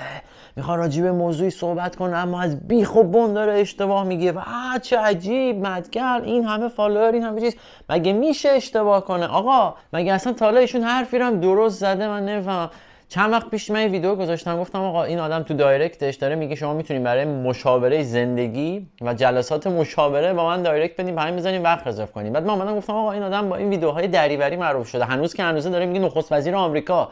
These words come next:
یعنی دانش تاریخش در این حده. چرا، چه صلاحیتی داره مشاوره می‌ده؟ بعد میگین آقا، کارگاه‌های کنترل خش رفته، نمی‌دونم چیکار کرده، تکنیک گرفته، م-،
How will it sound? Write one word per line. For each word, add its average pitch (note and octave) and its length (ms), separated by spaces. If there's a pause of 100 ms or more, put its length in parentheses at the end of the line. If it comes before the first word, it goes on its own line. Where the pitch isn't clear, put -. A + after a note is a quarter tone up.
(280)
یعنی D3 140
دانش D3 340
تاریخش D3+ 600
در F3 160
این F3+ 140
حده. G#2 280
چرا، A3 240
چه A3 100
صلاحیتی F3 440
داره C#3 200
مشاوره B2+ 480
می‌ده؟ B2 200
بعد E3+ 100
میگین F3+ 220
آقا، G#3 360
کارگاه‌های D3+ 880 (240)
کنترل C3+ 440
خش E3+ 320
رفته، D#3+ 220
نمی‌دونم F3+ 140
چیکار D#3+ 260
کرده، E3+ 360
تکنیک F3 220
گرفته، E3+ 500
م-، C3 200